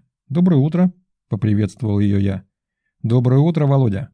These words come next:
обрадовалась девушка и тут же бросила все свои дела. И всё-таки все члены семьи Беловых были очень красивыми. Одна материнская кровь тут бы точно не справилась.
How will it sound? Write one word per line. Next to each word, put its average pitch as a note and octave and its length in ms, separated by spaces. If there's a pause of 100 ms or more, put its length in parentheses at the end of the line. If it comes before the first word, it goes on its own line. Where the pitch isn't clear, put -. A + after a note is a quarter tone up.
(360)
обрадовалась G#2 640
девушка D#3+ 380
и A#2 60
тут C3 200
же A2+ 140
бросила A2 500
все G#2 220
свои G2+ 280
дела. G2+ 340 (760)
И C3 100
всё-таки F#3+ 400
все D#3+ 200
члены D#3 380
семьи A#2 360
Беловых A#2 440
были G#2+ 280
очень G#2 280
красивыми. G#2 680 (180)
Одна A#2+ 320
материнская A2+ 680
кровь A#2 320
тут C#3+ 220
бы B2 140
точно C3+ 380
не G2 160
справилась. - 640